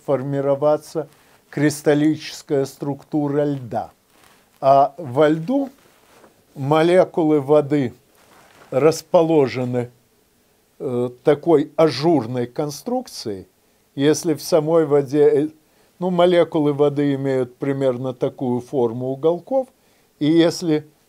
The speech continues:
в жидкости эти уголки могут, так сказать, заходить друг за друга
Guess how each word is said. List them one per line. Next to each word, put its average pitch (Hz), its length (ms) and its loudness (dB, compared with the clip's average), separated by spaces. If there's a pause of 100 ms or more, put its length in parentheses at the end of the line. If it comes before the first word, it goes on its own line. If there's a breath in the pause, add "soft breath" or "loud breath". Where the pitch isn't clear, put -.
(100)
в 120 80 -10
жидкости 143 840 -2
эти 143 300 -2
уголки 139 640 -4
могут, 123 440 -6
так - 200 -6
сказать, 120 500 -4
заходить 123 720 -6
друг 123 300 -8
за 151 180 -4
друга 208 460 -6